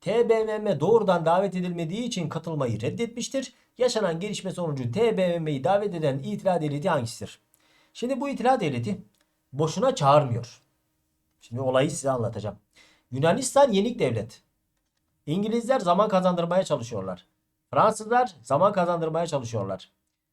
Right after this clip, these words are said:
Ruslar T B M M'ye göz kırpıyorlar. Moskova Antlaşması. Cevabımız İtalya. Konferans sırasında İtalyan temsilci Kont Forza Bekir Sami Bey ile görüşmeler yapıyor.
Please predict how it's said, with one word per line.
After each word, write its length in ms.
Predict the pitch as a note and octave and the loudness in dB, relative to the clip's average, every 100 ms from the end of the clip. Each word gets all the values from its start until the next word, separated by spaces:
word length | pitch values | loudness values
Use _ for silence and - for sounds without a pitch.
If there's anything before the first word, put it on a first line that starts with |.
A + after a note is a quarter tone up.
| _ _ _ - | _ _ _ -4
Ruslar 580 | C#3+ - C4 B3 - - _ _ _ _ _ _ _ _ | -2 4 4 4 0 -18 _ _ _ _ _ _ _ _
T 240 | - G3+ F#3 | 0 2 2
B 120 | F3+ | 2
M 160 | E3+ E3 | 2 -2
M'ye 300 | F#3+ A#3+ A3+ | 0 0 0
göz 280 | D3 F3+ | -4 -6
kırpıyorlar. 480 | - B2 A#2+ A2 G#2 | -6 -6 -2 -2 -2
Moskova 420 | A2+ A#2 A#2+ B2+ | -4 -4 -2 -2
Antlaşması. 460 | A2 A2+ - F#2+ - _ _ _ | -2 -6 -12 -16 -20 _ _ _
Cevabımız 500 | - G3+ F3+ G3+ B3 | -6 0 2 2 -2
İtalya. 460 | A3 G#3 F3+ A2+ - _ _ _ _ _ _ _ _ _ _ _ _ - | 0 2 2 -2 -8 _ _ _ _ _ _ _ _ _ _ _ _ -8
Konferans 440 | A2+ A2+ A3 C#4 | -4 2 4 2
sırasında 560 | - C#4 F#3 D3+ G3+ - _ _ _ _ _ _ _ _ _ _ _ - | 0 -2 0 2 0 -2 _ _ _ _ _ _ _ _ _ _ _ -10
İtalyan 480 | A#2 C3 C#3 A#3 - | 0 4 4 4 2
temsilci 600 | C4+ E3+ B2+ A#2 F3 F3 - _ _ _ _ _ _ _ _ _ _ - | -2 -2 0 0 0 -4 -10 _ _ _ _ _ _ _ _ _ _ -2
Kont 220 | E3+ F3+ | 0 2
Forza 580 | F#3 A3+ A3+ A3+ C4 - _ _ _ _ _ _ _ - | 6 6 8 6 4 -2 _ _ _ _ _ _ _ -4
Bekir 300 | A2+ A#2 A#3 | -2 0 -2
Sami 440 | - F#3+ G3 A#3+ | 2 4 4 0
Bey 160 | G#3 E3 | -2 -2
ile 120 | C4 | -2
görüşmeler 520 | G3+ C#3 A#2 C3 C#3+ | 0 0 0 2 2
yapıyor. 520 | B2 A2+ G#2 F2+ - | 2 -2 -4 -8 -16